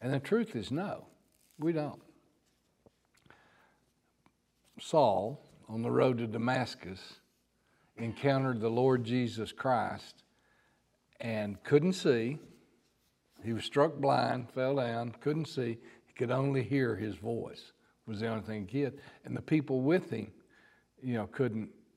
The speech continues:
couldn't see or hear these things either. <clears throat>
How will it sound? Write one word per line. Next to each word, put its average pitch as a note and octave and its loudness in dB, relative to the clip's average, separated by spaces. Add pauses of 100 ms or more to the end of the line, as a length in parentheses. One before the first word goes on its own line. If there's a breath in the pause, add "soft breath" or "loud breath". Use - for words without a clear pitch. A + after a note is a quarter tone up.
(140)
couldn't A#2+ -2
see A#2+ -2
or G2+ -2
hear G#2+ -2
these F#2+ -6
things F#2+ -8
either. B2+ -4 (960 soft breath)
<clears throat> A#2+ -6